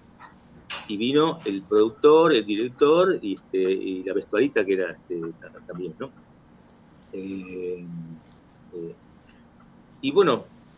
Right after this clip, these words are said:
yo puse la música y ellos empezaron a bailar, los milongueros. Cuando los vieron se querían morir,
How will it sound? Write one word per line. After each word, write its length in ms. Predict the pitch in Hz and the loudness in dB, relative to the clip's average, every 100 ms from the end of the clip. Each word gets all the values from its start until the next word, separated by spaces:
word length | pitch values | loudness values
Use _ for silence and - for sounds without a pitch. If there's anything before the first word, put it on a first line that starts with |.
| - - - | -20 -20 -14
yo 100 | - | -12
puse 220 | 131 151 | -6 -2
la 80 | 180 | 2
música 480 | 208 208 196 240 233 - _ _ | 0 0 -2 -4 -6 -20 _ _
y 120 | 123 | -2
ellos 200 | 135 139 | -2 -2
empezaron 380 | 117 101 120 110 | -8 -12 -8 -6
a 40 | 98 | -2
bailar, 300 | 98 92 87 | -2 -4 -6
los 120 | 85 | -10
milongueros. 440 | 90 87 78 69 - - _ _ _ _ _ _ _ _ _ - - | -12 -12 -14 -16 -20 -20 _ _ _ _ _ _ _ _ _ -20 -6
Cuando 280 | 107 107 107 | -2 0 0
los 140 | 104 | 0
vieron 400 | 123 180 190 156 | 2 4 2 0
se 120 | 85 107 | -6 -6
querían 240 | 107 101 | -2 -2
morir, 340 | 95 127 87 | 0 0 0